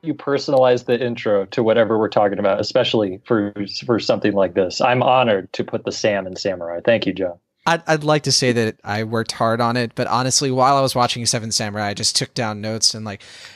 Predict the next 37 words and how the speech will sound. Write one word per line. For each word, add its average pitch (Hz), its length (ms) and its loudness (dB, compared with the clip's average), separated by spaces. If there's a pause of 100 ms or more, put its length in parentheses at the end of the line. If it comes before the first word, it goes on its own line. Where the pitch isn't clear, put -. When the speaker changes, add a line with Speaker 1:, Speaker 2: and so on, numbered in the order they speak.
(140)
Speaker 2:
the 170 80 2
stereotypical, 175 840 4
like, 139 160 2
crumpled 151 400 0
up 147 160 2
paper 139 500 2
with, 127 160 -4
like, 120 220 0
rejected 131 500 0
ideas, 117 640 -2
threw 147 280 0
it 143 60 4
in 135 120 0
the 131 120 -6 (300)
garbage 127 400 0
can, 123 360 -2
<laughs> 120 120 0
missed 127 280 2
the 147 100 -2
garbage 123 420 -2
can. 139 240 -4
<laughs> - 40 -16
Like, 147 180 -2
it - 20 -6
was 151 120 -2
a 147 80 2
whole 127 200 -2
thing. 95 280 -8
Speaker 1:
Uh, 95 160 0 (180)
Mike 117 220 2
Wazowski 117 520 4
style. 113 560 2 (260)
I 175 100 2
love 101 140 4
Speaker 2:
<laughs> - 20 2
Yeah. - 80 -2
Speaker 1:
it. - 80 -20